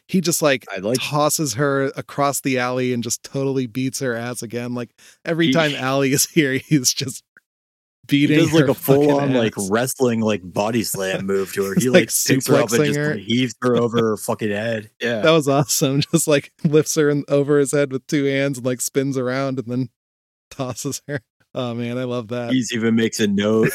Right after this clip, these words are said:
Speaker 1: <laughs>
Speaker 2: and comments about how, like, every time she fights Johnny, she just gets wlayed the fuck out. He's like,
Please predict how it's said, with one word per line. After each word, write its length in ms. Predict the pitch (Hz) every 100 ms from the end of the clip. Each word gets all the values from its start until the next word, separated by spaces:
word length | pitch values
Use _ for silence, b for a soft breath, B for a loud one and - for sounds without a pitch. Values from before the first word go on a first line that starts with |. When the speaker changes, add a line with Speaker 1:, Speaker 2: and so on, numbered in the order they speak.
| - 131
Speaker 1:
<laughs> 180 | 110
Speaker 2:
and 140 | - 101
comments 560 | 107 110 110 110 98
about 260 | 101 107 104
how, 180 | 104 101
like, 240 | 101 92
every 200 | 107 101
time 220 | 95 98
she 120 | 92 95
fights 300 | - 95 -
Johnny, 280 | 98 95 90
she 160 | -
just 180 | 98 87
gets 220 | 101 90
wlayed 340 | - 95 95 92
the 80 |
fuck 340 | 87 - 95 -
out. 340 | 95 95 101 -
He's 160 | 104
like, 180 | 92